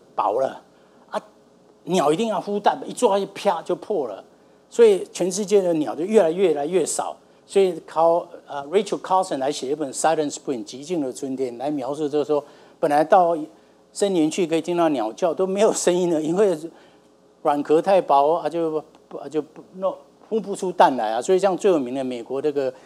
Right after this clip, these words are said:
呃，国鸟 Bald Eagle 啊，也几乎要灭绝掉了。后来就开始说全部不准用D D T了，然后那个 Bald Eagle 才能够回来，一个指标性的，的生物。所以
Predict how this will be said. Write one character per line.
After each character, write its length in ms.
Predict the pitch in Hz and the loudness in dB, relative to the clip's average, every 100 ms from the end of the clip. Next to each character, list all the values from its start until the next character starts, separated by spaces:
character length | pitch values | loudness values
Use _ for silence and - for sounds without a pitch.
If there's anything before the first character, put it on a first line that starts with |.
| - - _ _ | -20 -20 _ _
呃， 160 | - 117 | -12 -10
国 240 | - 139 190 | -2 2 2
鸟 220 | 156 123 113 - | 2 0 -4 -4
Bald 220 | 180 180 | 2 4
Eagle 520 | 180 160 175 160 135 104 | 2 -4 -6 -2 0 -2
啊， 100 | 107 | -4
也 100 | 120 | -10
几 220 | - 175 | -8 -6
乎 100 | 180 | 0
要 140 | 165 | 0
灭 240 | 156 170 127 | 2 -2 -2
绝 220 | 117 117 | -6 -6
掉 220 | 143 127 | 0 0
了。 60 | 113 | 2
后 120 | 165 | -2
来 60 | |
就 120 | 135 139 | -2 -6
开 180 | 143 | -6
始 120 | 139 123 | -8 -4
说 140 | 135 | -6
全 180 | 131 135 | -4 -6
部 80 | 156 | -6
不 140 | 147 | -6
准 180 | 156 - | -10 -12
用 160 | 135 131 | -12 -10
D 160 | 131 123 | -10 -12
D 160 | 127 | -12
T 240 | 120 127 127 | -14 -10 -6
了， 120 | 117 | -6
然 80 | 113 | -4
后 160 | 151 | -6
那 80 | 151 | -6
个 160 | 147 131 | -6 -8
Bald 300 | - 151 151 | -6 -4 -4
Eagle 360 | 147 143 135 104 | -8 -10 -8 -8
才 80 | |
能 120 | 104 120 | -10 -8
够 120 | 131 | -8
回 180 | 123 107 | -8 -10
来， 80 | |
一 60 | 139 | -10
个 80 | 143 | -10
指 200 | - 101 | -12 -12
标 200 | 147 139 | -10 -8
性 180 | 135 135 | -8 -12
的， 80 | 113 - - _ - | -14 -20 -20 _ -14
的 80 | 110 | -10
生 260 | - 139 | -8 -8
物。 80 | 127 | -4
所 180 | - 254 | 4 4
以 160 | 214 | 4